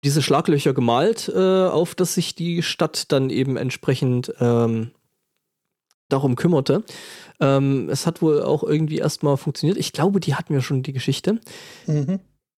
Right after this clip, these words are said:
Speaker 1: Das Ding ist jetzt, ähm, ja, im Großen und Ganzen ist es halt so, dass das die Stadt dann, äh, wohl nicht lustig fand. Und, äh, der Typ wird jetzt eben angeklagt.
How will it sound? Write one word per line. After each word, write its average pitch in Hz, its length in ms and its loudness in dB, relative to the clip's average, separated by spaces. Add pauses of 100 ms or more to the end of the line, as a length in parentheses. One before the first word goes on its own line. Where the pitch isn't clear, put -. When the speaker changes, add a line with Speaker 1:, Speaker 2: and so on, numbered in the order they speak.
(120)
Speaker 1:
Das - 300 0
Ding 220 220 2
ist 180 240 2
jetzt, - 440 -2
ähm, 160 600 2 (100)
ja, 165 640 2 (640)
im 165 300 -2
Großen 180 340 0
und 156 160 2
Ganzen 175 380 0
ist 165 180 0
es 170 140 0
halt 151 160 2
so, 170 180 2
dass 160 200 -2
das 156 180 -2
die 156 100 -6
Stadt 160 320 -2
dann, 151 320 0
äh, 143 300 -4
wohl 151 160 4
nicht 165 260 2
lustig 170 460 0
fand. 151 360 -2 (1040)
Und, 143 340 2
äh, 139 160 4
der 135 140 2
Typ 170 280 -4
wird 160 300 -2
jetzt 156 260 -2
eben 147 220 0
angeklagt. 151 800 0